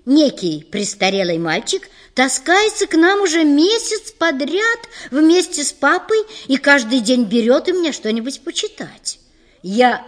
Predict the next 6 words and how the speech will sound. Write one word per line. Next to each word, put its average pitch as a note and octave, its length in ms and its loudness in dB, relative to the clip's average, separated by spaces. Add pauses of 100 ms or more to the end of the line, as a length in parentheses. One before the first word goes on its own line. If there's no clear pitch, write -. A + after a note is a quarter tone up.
(120)
нагло A3+ 580 2
даю B3 380 -2
ему G3+ 240 -4
детские G#3 600 -4
книжки, G3 760 -6 (200)
вроде B3+ 520 2